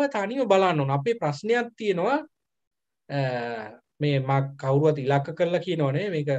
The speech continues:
සාමාන්‍ය පොදු ප්‍රශ්නයක්. අපි මේ බණ අහනකොට අපිට මේක හැම එකක්ම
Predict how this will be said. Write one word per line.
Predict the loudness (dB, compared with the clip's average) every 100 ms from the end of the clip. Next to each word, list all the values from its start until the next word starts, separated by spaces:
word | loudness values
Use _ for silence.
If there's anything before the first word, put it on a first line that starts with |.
| -4
සාමාන්‍ය | -6 -6 -4 -2 0
පොදු | 0 -2
ප්‍රශ්නයක්. | 0 -2 -2 -2 0 -2 -6 _ _ _ _ _ -8
අපි | -6 -2
මේ | 0
බණ | 2 2 4
අහනකොට | 2 0 0 -2 -4 -2
අපිට | -2 -2 0
මේක | 0 0 0
හැම | -2 0
එකක්ම | -2 0 -2